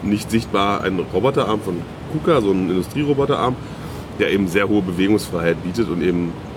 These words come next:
alles Mögliche mit dieser Gondel anstellen kann, hoch, runter, auf den Rücken legen und so weiter und so fort. Und, ähm, das, äh, ist ein wirklich, äh,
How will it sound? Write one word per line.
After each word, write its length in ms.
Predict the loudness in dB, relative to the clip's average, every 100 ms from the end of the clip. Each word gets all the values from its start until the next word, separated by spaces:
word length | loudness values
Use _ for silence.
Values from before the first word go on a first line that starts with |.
| -12 -10 -2
alles 220 | 0 2
Mögliche 300 | 2 2 -2
mit 140 | -2
dieser 120 | 0 2
Gondel 260 | 2 2
anstellen 340 | 0 -2 -2 0
kann, 140 | 2
hoch, 160 | 2 2
runter, 280 | 2 2 0
auf 60 | 0
den 100 | 0
Rücken 220 | 2 2
legen 400 | 4 4 2 -2 -6 -12 -14 -14 -14 -14 -14 -4
und 100 | -2
so 80 | 2
weiter 140 | 2
und 60 | 0
so 60 |
fort. 280 | 0 0 2
Und, 320 | 0 -2 -4 -2
ähm, 380 | 0 2 0 -2 -8 -12 -12 -12 -12 -14 -14 -14 -14 -8
das, 400 | -6 -4 -6 -10 0
äh, 300 | 4 4 4
ist 460 | 0 -4 -6 -8 -4
ein 300 | -2 -2 -4 -8 -12 -14 -14 -14 -14 -14 -14 -2
wirklich, 440 | 0 0 -2 -4 2
äh, 460 | 6 6 6 4